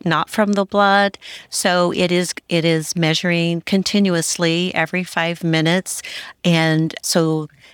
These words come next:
therefore, you not only know the, the glucose, but you also know, um, the variability and the excursions of the glucose, whether it is going up or going down,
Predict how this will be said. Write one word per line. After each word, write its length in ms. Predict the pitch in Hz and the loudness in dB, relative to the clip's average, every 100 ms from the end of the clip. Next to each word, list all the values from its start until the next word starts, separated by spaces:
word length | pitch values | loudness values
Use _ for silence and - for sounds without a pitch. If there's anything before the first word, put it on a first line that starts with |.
| - | -2
therefore, 320 | 226 233 196 | 0 2 2
you 120 | 185 | 2
not 240 | 180 170 170 | 2 0 0
only 280 | 175 170 165 | 2 2 4
know 180 | 165 | 2
the, 140 | 160 147 | 2 -2
the 280 | 147 170 208 | -4 -2 0
glucose, 640 | 202 208 - 208 208 - | 0 0 2 2 2 -2
but 320 | 190 - - | -4 -4 -2
you 80 | 180 | 0
also 420 | 170 165 - 175 | 0 0 -2 -2
know, 520 | 165 165 160 160 156 - - - - | 2 2 2 2 0 -4 -16 -16 -4
um, 500 | 170 156 151 151 156 - | 0 2 2 0 -4 -2
the 100 | 165 | -2
variability 1080 | - 160 156 151 156 156 147 - 151 147 151 | 2 2 2 2 0 0 -2 -2 2 2 0
and 240 | 175 156 160 | 0 2 2
the 80 | |
excursions 840 | 151 - - 190 175 165 - 156 147 - | 0 -2 -2 2 4 2 2 0 -2 -2
of 200 | 160 - | -2 0
the 100 | 202 | -2
glucose, 760 | - 226 - 240 226 226 - _ _ | 0 -4 0 2 2 -2 -8 _ _
whether 220 | 170 165 | 0 2
it 160 | 156 151 | 2 0
is 260 | 151 147 - - 175 | 0 -2 -6 -12 -2
going 320 | 170 160 151 - | 0 2 0 -2
up 160 | 269 - | -4 -2
or 100 | 175 | -2
going 400 | 156 160 160 156 | 2 2 2 0
down, 520 | 151 185 190 196 196 | 0 0 2 0 -2